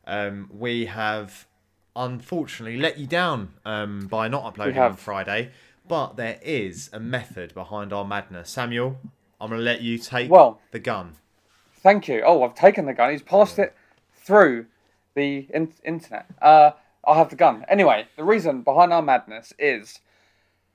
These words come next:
Speaker 2: we feel at the Chat All About It podcast that we want to give you the best content possible. And the way we're gonna do that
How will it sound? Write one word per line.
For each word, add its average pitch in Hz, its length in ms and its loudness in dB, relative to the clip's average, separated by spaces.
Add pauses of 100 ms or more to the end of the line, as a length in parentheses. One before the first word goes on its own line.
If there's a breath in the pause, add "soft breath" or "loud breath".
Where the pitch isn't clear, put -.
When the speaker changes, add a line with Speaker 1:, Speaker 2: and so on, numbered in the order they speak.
(140)
Speaker 2:
we 185 240 0
feel 110 380 -2
at 117 100 -2
the 113 80 -8
Chat 160 300 -6
All 160 60 -6
About 147 280 2
It - 60 -14
podcast 104 560 -12
that 113 300 -2 (320)
we 156 120 4
want 160 220 2
to - 60 -20
give 127 160 -2
you 113 120 -10
the 113 220 -10
best - 400 4 (100)
content 120 480 -12
possible. 110 500 -14 (540)
And 123 120 -6
the 131 40 -8
way 170 160 6
we're 165 100 0
gonna 156 180 2
do 147 180 0
that 113 240 -2